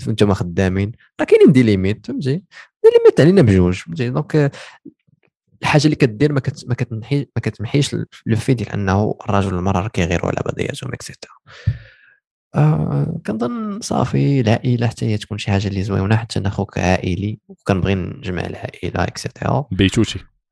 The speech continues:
Speaker 1: آه، بيتوتي. آه، صافي. وشكون، وشكون تاكسبتي ان الواحد يحلم؟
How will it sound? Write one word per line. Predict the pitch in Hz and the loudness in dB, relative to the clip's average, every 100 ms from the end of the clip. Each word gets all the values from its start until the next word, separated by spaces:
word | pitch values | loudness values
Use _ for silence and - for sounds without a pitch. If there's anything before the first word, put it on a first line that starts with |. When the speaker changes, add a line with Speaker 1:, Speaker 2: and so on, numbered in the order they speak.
| - | -14
Speaker 1:
آه، | 117 104 - _ _ _ | -12 -14 -18 _ _ _
بيتوتي. | 120 113 - 98 101 101 127 _ _ - _ - | 2 4 2 0 0 -2 -6 _ _ -20 _ -6
آه، | 107 104 - - - - - - - - 160 147 151 180 _ _ _ _ _ - | -2 -2 -2 -2 -4 -4 -6 -8 -8 -14 -14 -16 -16 -18 _ _ _ _ _ -12
صافي. | - 135 - 135 _ - | -8 -6 -6 -10 _ -8
وشكون، | - 196 156 | -4 0 2
وشكون | 139 - 156 139 113 95 - - - _ _ _ _ - | 2 2 0 2 0 -2 -8 -18 -20 _ _ _ _ -18
تاكسبتي | - 147 - 139 127 - 117 | -8 -6 -4 -4 -2 -2 -2
ان | 113 107 104 | -2 -2 0
الواحد | 107 101 95 98 - | 0 2 0 -2 -6
يحلم؟ | - 90 113 | -4 -4 -6